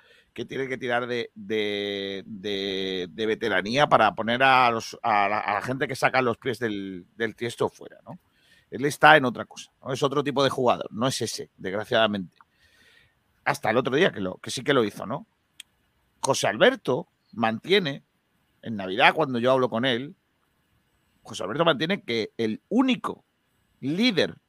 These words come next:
del vestuario que es capaz de poner orden es Luis Muñoz. Ni Lombán ni Scassi es esa figura.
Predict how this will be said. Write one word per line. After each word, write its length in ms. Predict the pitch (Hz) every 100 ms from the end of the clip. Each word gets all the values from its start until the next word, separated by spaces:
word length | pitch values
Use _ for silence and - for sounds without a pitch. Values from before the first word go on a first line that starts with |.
| _
del 300 | 117 120 131
vestuario 580 | 131 - 139 180 175 117
que 80 | 185
es 100 | 180
capaz 460 | 180 - 143 110 - _ _ _ -
de 280 | 127 143
poner 320 | 139 135 180 208
orden 500 | 185 143 208 269 - _
es 240 | - 160 156
Luis 260 | 151 165 131
Muñoz. 320 | 110 - - _ _ _ _ _ _ _ _ _ _ _ _ _ -
Ni 260 | 127 160 160
Lombán 580 | 147 139 143 190 269 240
ni 180 | 196 175
Scassi 500 | - 214 - 226 -
es 220 | 196 -
esa 240 | 196 170
figura. 440 | 147 151 208 -